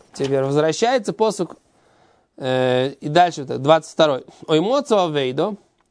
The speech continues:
И раз он нашёл потерю векихишбо и отрицает её, «Вынишба аль шокер», и поклялся ложно, «Аляхас миколь ашер ясе адам лахто богейну». Про одну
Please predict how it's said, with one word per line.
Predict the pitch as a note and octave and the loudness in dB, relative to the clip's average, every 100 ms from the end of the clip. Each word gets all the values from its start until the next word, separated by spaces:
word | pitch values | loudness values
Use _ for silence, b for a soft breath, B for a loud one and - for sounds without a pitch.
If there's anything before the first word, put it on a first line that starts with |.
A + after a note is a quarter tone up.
| b b b b | b b b b
И | - | -4
раз | A#3 A3 | -2 0
он | F#3+ | 0
нашёл | E3 G3+ F#3 | 2 0 0
потерю | - D#3 F3+ F3+ | 0 2 2 0
векихишбо | F#3+ G3+ C4 A#3+ D3+ C#3 | -2 -4 -2 0 2 2
и | D3+ | 2
отрицает | D3+ F#3 G3+ G#3+ F3+ | 0 -2 0 0 0
её, | C3+ B2+ | -2 -2
«Вынишба | E3 C#4 B3 G3+ | 0 0 2 2
аль | F3 | 2
шокер», | D#3+ F3+ D#3+ B2 | 0 -2 -2 -4
и | |
поклялся | A#2 C3 G3 G#3+ D#3 | -4 0 0 0 -2
ложно, | C3+ B2 C#3+ C#3+ | -2 -2 -4 0
«Аляхас | D3 G#3 C4 G3+ | 2 2 0 -2
миколь | F3 D#3+ E3 D#3 - | -2 0 0 -2 -6
ашер | - - D#3+ | -6 -2 0
ясе | D3 C3 - E3+ | 0 -2 0 0
адам | C#3 C3 D#3+ D#3+ | 0 -2 -2 -2
лахто | C3+ - D3 | -4 -4 -4
богейну». | C3+ C3 A#2+ A2+ - b b b b b - | 0 -2 -2 -8 -16 b b b b b 0
Про | D#3 D#3 | 4 4
одну | D#3 G3+ C4 F#3+ G3+ | 0 -2 0 2 0